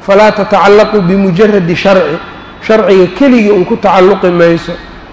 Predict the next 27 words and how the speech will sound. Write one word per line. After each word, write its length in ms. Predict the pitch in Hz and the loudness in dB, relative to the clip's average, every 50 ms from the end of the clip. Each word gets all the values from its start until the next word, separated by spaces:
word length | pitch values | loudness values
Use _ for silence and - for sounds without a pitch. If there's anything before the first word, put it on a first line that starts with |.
| - - - | -18 -6 -2
"Wa 160 | 208 185 208 | 0 2 2
anta 220 | 233 226 - 202 | 2 0 -2 -4
taclamu 520 | 196 - 202 175 190 196 208 214 208 202 202 | -4 -2 0 2 2 2 2 2 2 2 2
anna 180 | 185 196 208 208 | 0 0 2 2
al-umuura 440 | 208 202 190 185 190 196 196 202 | 2 2 2 0 0 0 2 2
al-curfiyata 840 | 208 202 175 185 185 165 - - 240 247 233 208 180 - - - 139 120 - - - - - - - - - | 2 0 0 -2 -4 -4 -2 0 0 2 4 4 2 2 0 -4 -6 -8 -10 -16 -20 -20 -20 -20 -14 -6 -2
qallama 440 | 233 233 240 220 214 202 202 190 180 | 0 2 2 2 2 2 2 0 0
tadbit-, 680 | - 196 202 190 180 175 165 170 165 - - - - - | 0 0 -2 -2 -2 -2 -2 -4 -4 -6 -10 -12 -6 -2
tudbatu." 640 | 240 240 185 175 170 175 170 170 180 180 175 - - - - - - - - - - | -2 -2 -2 -2 -2 0 0 0 0 -2 -2 -2 -4 -8 -16 -20 -20 -20 -20 -10 -6
Umuuraha 600 | 226 185 185 190 196 220 233 226 220 214 180 - | -4 -2 0 2 2 2 4 2 2 0 0 0
curfigana 560 | 220 254 233 190 - - 208 202 208 196 190 | 0 0 0 0 -4 -4 -2 0 2 2 2
lama 240 | 190 190 190 202 226 | 2 2 2 2 0
dabdin 400 | 208 196 202 185 185 196 226 220 | 0 0 -2 -2 0 -2 -2 -2
karo, 240 | 160 202 208 202 190 - | 0 0 2 2 2 0
ummadda 480 | 196 185 202 226 190 190 190 175 175 | 0 -2 -2 0 0 0 2 2 2
acraaftoodu 600 | 180 175 196 214 196 - - 220 208 185 185 180 | 2 2 2 2 0 0 0 0 2 2 2 2
waa 100 | 175 175 | 2 2
kala 220 | 160 - 175 170 170 | 0 0 0 -2 0
beddelan 460 | 165 165 160 165 175 175 190 196 185 | -2 -2 -2 0 2 2 2 0 -2
tahay. 200 | - 160 139 135 139 - - - - - - - - - - | -4 -8 -12 -12 -14 -16 -20 -20 -20 -20 -20 -20 -18 -10 -4
"Bal 140 | 175 175 170 | 0 0 2
hiya 200 | 190 240 233 196 | 2 2 2 2
takhtalifu 580 | - 202 190 - - 202 196 214 220 165 190 202 | 0 -2 -4 -2 0 0 0 0 0 -2 -2 -2
biikhtilaafi 540 | 190 214 208 - 214 185 185 185 185 175 202 | -2 -2 -2 -2 0 2 2 2 2 2 2
al-ashkhaasi 560 | 202 185 170 - - 180 196 202 196 - 214 | 2 2 0 -2 -4 -2 -2 -2 0 0 0
wal-buldaan." 640 | 208 190 185 190 180 185 196 196 175 196 202 190 170 185 - - - - - - - - - - 440 427 349 - - - - | 0 0 0 0 -2 -2 -2 -2 0 0 2 0 0 -2 -6 -14 -16 -18 -20 -20 -20 -20 -18 -14 -12 -12 -12 -12 -14 -14 -14
Ashkhaasta 600 | - - 196 - 185 196 208 220 190 - - - | -12 -12 -10 -6 -2 0 0 0 0 -2 -4 -6